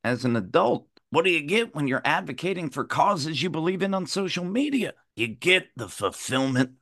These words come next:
of others, right? That's what life's all about. It's about giving.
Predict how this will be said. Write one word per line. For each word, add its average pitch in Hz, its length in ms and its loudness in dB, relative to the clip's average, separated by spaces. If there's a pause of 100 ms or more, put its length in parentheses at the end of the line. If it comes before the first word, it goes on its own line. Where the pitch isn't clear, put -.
of 98 180 -6 (220)
others, 110 680 -6 (380)
right? 175 320 -2 (380)
That's 208 280 -2
what - 160 -2
life's 147 340 4
all 147 180 6
about. 147 360 2
It's 110 160 -8
about 127 440 2
giving. 131 480 0